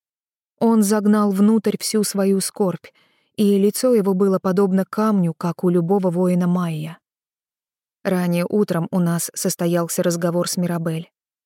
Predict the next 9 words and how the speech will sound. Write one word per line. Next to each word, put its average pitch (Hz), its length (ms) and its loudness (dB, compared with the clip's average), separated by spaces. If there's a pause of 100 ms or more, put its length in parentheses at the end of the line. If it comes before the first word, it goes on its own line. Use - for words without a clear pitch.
(280)
«Мне 247 260 4
придется 226 460 0
уволиться», — 220 580 -2 (440)
сказала 160 500 -4
она. 156 320 -6 (400)
«Я 233 220 2
перееду 226 440 0
к 208 80 -2
бабушке. 202 540 -6